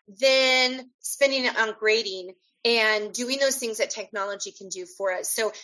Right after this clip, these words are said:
really allow technology to help you and find that support system so that you can be there with other homeschoolers that are going through the same thing so they can offer you wisdom and guidance. But then also it's just that,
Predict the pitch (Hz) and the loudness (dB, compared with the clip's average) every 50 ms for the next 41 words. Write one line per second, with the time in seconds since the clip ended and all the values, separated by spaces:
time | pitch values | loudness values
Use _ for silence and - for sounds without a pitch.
0 | - _ _ 247 277 359 440 466 571 571 587 539 403 294 247 240 240 233 233 - | -20 _ _ 0 2 4 6 8 10 10 10 8 8 8 6 6 6 4 2 -4
1 | 262 226 226 220 214 208 208 208 - - 214 202 185 - - 214 202 - - - | -6 -4 -4 -2 -2 -2 -2 -2 -4 -6 -8 -10 -10 -12 -12 -12 -10 -8 -6 -4
2 | 247 254 254 247 208 208 208 196 185 185 185 185 214 220 214 214 214 208 - - | -4 -4 -4 -8 -10 -8 -4 -2 -2 -2 -2 0 0 0 0 0 -2 -4 -8 -20
3 | _ _ _ - - 277 262 294 339 359 370 359 - - - - 254 - - - | _ _ _ -4 0 2 2 4 4 2 2 2 2 0 -2 -6 -8 -10 -12 -14
4 | - - 233 - - - - - - 220 202 - - - - 190 180 180 185 175 | -10 -6 -6 -4 -4 -4 -6 -8 -6 -6 -8 -8 -8 -6 -6 -6 -6 -8 -10 -14
5 | - - - _ - - - 262 240 247 214 185 202 226 302 320 320 339 349 359 | -20 -20 -16 _ -4 -2 0 2 2 2 0 0 0 0 0 0 0 0 0 0
6 | 349 330 - - 254 254 254 254 226 233 226 220 214 202 190 196 196 - - 220 | 0 0 -2 -4 -8 -10 -10 -8 -6 -2 0 2 2 0 0 -4 -6 0 2 4
7 | 240 269 285 277 262 262 247 247 247 240 - - 214 202 208 202 196 196 - - | 4 4 4 2 0 -4 -6 -6 -6 -8 -8 -8 -6 -6 -4 -4 -4 -4 -6 -6
8 | 190 185 196 190 190 180 - - 185 180 185 175 - - 185 196 208 202 208 185 | -6 -6 -6 -8 -10 -12 -14 -14 -14 -12 -10 -8 -8 -8 -8 -8 -10 -10 -10 -10
9 | 185 185 185 175 - - 196 196 226 240 247 262 254 254 254 254 247 233 214 220 | -10 -10 -10 -12 -12 -10 -8 -6 -6 -6 -4 -4 -4 -4 -4 -6 -8 -10 -10 -10
10 | 185 175 190 190 185 - - 202 190 190 190 196 190 - 208 196 175 190 180 175 | -10 -10 -10 -10 -10 -6 -4 -4 -4 -4 -6 -8 -12 -14 -14 -10 -6 -4 -2 -2
11 | 180 180 190 185 185 - - - - - - _ - 233 269 277 262 - 220 247 | 0 -2 -2 -4 -6 -10 -14 -18 -20 -20 -14 _ -2 0 0 0 4 6 8 8
12 | 262 254 - 277 277 254 247 - - - 233 214 214 - - 208 202 202 196 - | 8 6 4 2 2 2 2 -2 -2 -2 -4 -4 -2 2 4 6 6 6 6 2